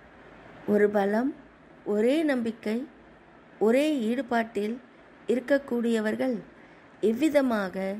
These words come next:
எங்களுடைய வாழ்க்கையில் ஒரு பாபாவை தவிர வேறொன்றும் இல்லை என ஆனது.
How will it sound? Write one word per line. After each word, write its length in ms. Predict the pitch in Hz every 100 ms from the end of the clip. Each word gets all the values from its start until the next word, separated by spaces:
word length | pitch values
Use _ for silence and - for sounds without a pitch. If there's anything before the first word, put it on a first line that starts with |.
| 226 - - - -
எங்களுடைய 600 | 214 269 302 285 254 233
வாழ்க்கையில் 760 | 202 190 208 233 208 196 220 - - - - - -
ஒரு 160 | 254 302
பாபாவை 680 | 247 208 226 247 247 247
தவிர 460 | 247 208 214 202 190 247 - - - -
வேறொன்றும் 760 | 196 220 262 285 262 233 240 240
இல்லை 500 | 208 196 202 202 196 180 - - - - - - - - -
என 340 | 214 233 269 -
ஆனது. 720 | 214 208 208 190 185 190 180